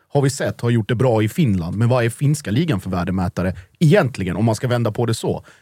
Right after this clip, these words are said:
Modesto gjorde det bra där, kom in och gjorde det bra i A I K, sen har det varit neråt. Men så här, och den mittbackspositionen, och sen ska det komma in tre afrikaner och så ska man pussla med det och sen fram och tillbaka. Alltså, som du säger, Agge, det är så väldigt mycket att jobba på, på så många olika fronter.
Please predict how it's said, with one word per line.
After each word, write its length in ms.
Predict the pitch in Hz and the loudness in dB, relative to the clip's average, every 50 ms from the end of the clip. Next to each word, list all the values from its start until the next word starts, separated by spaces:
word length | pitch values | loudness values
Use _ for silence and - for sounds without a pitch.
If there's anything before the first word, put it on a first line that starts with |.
| _ _ _ _ | _ _ _ _
Modesto 440 | 139 131 139 135 165 143 - - 135 | 0 2 4 4 2 2 2 0 0
gjorde 180 | 127 123 131 131 | 0 0 2 0
det 80 | 131 | 0
bra 220 | 127 147 160 127 120 | 2 2 2 2 2
där, 120 | 127 123 | 0 -2
kom 200 | - - 127 127 | -2 0 0 0
in 140 | 131 120 117 | 2 2 2
och 60 | 110 | 0
gjorde 140 | 110 110 110 | 0 0 0
det 40 | 110 | -2
bra 220 | 110 127 123 113 | 0 0 0 0
i 40 | 107 | 0
A 40 | 107 | -2
I 40 | 107 | -2
K, 140 | - - 107 | -2 -4 -6
sen 140 | - 120 | -4 -2
har 80 | 107 113 | -2 -2
det 60 | 117 | 0
varit 120 | 107 110 101 | 0 0 0
neråt. 420 | 151 175 147 98 92 85 - - - - - _ _ _ | 2 2 2 0 -2 -4 -6 -8 -12 -20 -20 _ _ _
Men 260 | - 123 117 113 104 - - _ _ _ _ _ _ - | -2 0 0 0 -4 -6 -10 _ _ _ _ _ _ -12
så 160 | 110 127 151 | -10 -6 -4
här, 140 | 131 104 90 | -4 -4 -4
och 140 | 82 - 135 131 | -2 -2 0 2
den 160 | 147 135 120 | 2 2 2
mittbackspositionen, 880 | 131 135 - - 107 - - - 104 - - - 117 110 107 110 107 | 0 0 0 -4 -4 -4 -4 -8 -10 -10 -6 -6 -4 -4 -2 -2 -4
och 80 | 107 104 | -4 -4
sen 140 | - 123 | -6 -6
ska 120 | - - 135 | -6 -4 -4
det 80 | 127 | -2
komma 200 | 113 - 135 147 | 0 0 2 2
in 120 | 151 135 123 | 2 2 0
tre 220 | - 147 131 123 | 0 0 2 2
afrikaner 600 | 117 117 - - 113 - 139 131 117 104 107 107 | 2 0 0 -2 -2 0 2 2 2 2 0 0
och 80 | 110 104 | -2 -4
så 60 | - | -6
ska 120 | - - | -6 -4
man 120 | 117 117 104 | -4 -4 -2
pussla 320 | - 123 120 - 127 120 | -2 -2 -2 -2 -2 -2
med 100 | 120 127 | 0 0
det 160 | 123 113 104 | 0 0 0
och 100 | 98 95 | 0 -2
sen 100 | - 113 | -4 -6
fram 200 | 107 - 117 104 | -6 -6 -6 -6
och 60 | 104 104 | -6 -4
tillbaka. 320 | - 117 110 - - 95 - - - - _ | -2 -4 -2 -2 -4 -8 -8 -12 -20 -12 _
Alltså, 240 | - 131 127 117 101 - - - _ | -6 -2 -2 -2 -4 -4 -10 -20 _
som 220 | _ - 147 147 | _ -4 -2 0
du 80 | 135 135 | 0 0
säger, 260 | - 170 139 110 98 | 0 0 0 0 0
Agge, 300 | 90 87 95 90 85 85 - - _ _ _ | 0 -2 -2 -4 -4 -4 -6 -12 _ _ _
det 140 | - 123 131 | 0 0 2
är 40 | 123 | 2
så 120 | - 147 | 0 0
väldigt 440 | 131 113 156 160 180 165 120 117 - | 2 2 2 4 4 2 2 2 2
mycket 280 | 123 143 147 147 - 117 | 2 0 0 0 0 0
att 80 | 110 | 2
jobba 360 | 107 123 143 143 107 101 101 95 | 4 2 2 2 0 -2 -2 -2
på, 160 | - - 98 | -2 -6 -4
på 140 | - 113 101 | -2 -2 -2
så 120 | - - | -2 0
många 320 | 113 117 127 135 135 117 | 2 2 2 2 2 2
olika 360 | 110 120 127 123 113 - 113 101 | 2 2 2 0 0 0 -2 -4
fronter. 600 | - - 147 160 180 180 - - 85 82 - | -2 0 0 2 2 0 -2 -2 -6 -8 -8